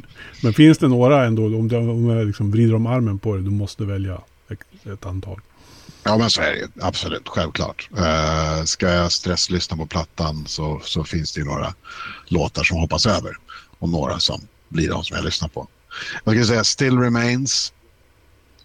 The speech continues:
Speaker 2: För den är liksom, de-, dels är texten så otroligt vacker. Och sen är det så jäkla... Det är så stora, vackra ackord och trummorna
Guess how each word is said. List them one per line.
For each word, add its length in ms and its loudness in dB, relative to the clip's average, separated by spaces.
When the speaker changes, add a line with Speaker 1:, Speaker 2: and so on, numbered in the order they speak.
Speaker 2:
För 80 2
den 320 0
är 160 -6
liksom, 680 -8
de-, 260 -2
dels 320 2
är 40 -6
texten 440 -6
så 140 -6
otroligt 340 -8
vacker. 460 -6
Och 140 2
sen 160 0
är 60 0
det 60 -2
så 120 -4
jäkla... 540 -2
Det 100 0
är 40 4
så 120 0
stora, 880 2
vackra 400 -2
ackord 580 0
och 400 -8
trummorna 480 0